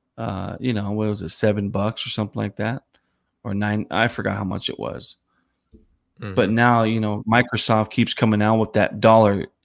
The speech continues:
Speaker 1: subscribe, subscribe, subscribe, you know, and, and it's for a dollar, hoping people, s-, s-, you know, sign up and stay on the service. And, uh, you know, which is probably our next,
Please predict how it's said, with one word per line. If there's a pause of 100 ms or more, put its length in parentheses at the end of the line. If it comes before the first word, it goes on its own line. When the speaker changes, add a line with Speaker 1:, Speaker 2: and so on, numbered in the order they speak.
(280)
Speaker 1:
subscribe,
subscribe,
subscribe, (640)
you
know,
and,
and
it's
for
a
dollar, (120)
hoping
people,
s-,
s-,
you
know,
sign
up (680)
and
stay
on
the
service. (680)
And, (760)
uh,
you
know,
which
is
probably
our
next,